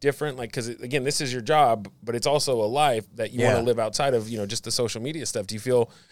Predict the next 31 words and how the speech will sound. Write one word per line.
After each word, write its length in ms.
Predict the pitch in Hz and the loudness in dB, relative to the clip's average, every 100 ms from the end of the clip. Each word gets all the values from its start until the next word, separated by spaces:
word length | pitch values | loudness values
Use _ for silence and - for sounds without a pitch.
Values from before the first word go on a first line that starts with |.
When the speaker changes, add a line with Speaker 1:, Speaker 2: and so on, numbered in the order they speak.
| - | -14
Speaker 1:
you 80 | 127 | 0
know, 100 | 120 | 2
you're, 240 | 107 117 117 | 2 0 -4
you're, 460 | 120 110 110 104 107 | -6 -6 -4 -4 -6
you're 200 | 117 117 101 _ - - _ | -8 -10 -10 _ -20 -20 _
in 120 | 143 139 | 0 0
the 60 | |
direction 400 | 117 117 120 - | 0 0 0 -2
that 80 | 117 | -4
you 80 | 107 | -4
wanna 180 | 107 110 | -4 -4
be 140 | 120 135 | -2 -2
in 180 | 143 - _ - | -4 -8 _ -4
Speaker 2:
Yeah. 300 | 120 92 - | 0 0 -2
Speaker 1:
with 180 | 110 110 | -2 2
it? 180 | 113 - | 2 0
Okay. 240 | 110 104 92 | 0 0 -2
Speaker 2:
Definitely, 460 | 110 107 101 90 85 | -6 -4 -4 -6 -8
definitely. 460 | 98 98 92 82 87 _ _ _ _ _ | -6 -6 -8 -10 -14 _ _ _ _ _
Just, 440 | 110 104 - - _ _ _ _ _ _ | -4 -2 -4 -8 _ _ _ _ _ _
just 200 | - - | -10 -6
being 200 | 117 110 | -2 -2
more 260 | 110 110 113 | 0 0 -2
comfortable 560 | - 113 107 117 110 107 | -2 -6 -6 -6 -4 -4
with 160 | 104 | -6
myself 540 | 107 98 - 104 104 - | -6 -6 -2 -2 -2 -4
and 200 | 98 92 | -8 -8
taking 300 | 104 98 90 | -8 -8 -8
risks 600 | 90 107 113 - - - _ _ _ _ _ | -6 -4 -6 -6 -8 -8 _ _ _ _ _
and 580 | 101 104 98 95 95 - _ _ _ _ - | -6 -4 -4 -6 -8 -12 _ _ _ _ -8
just 400 | 117 98 - | -4 -4 -4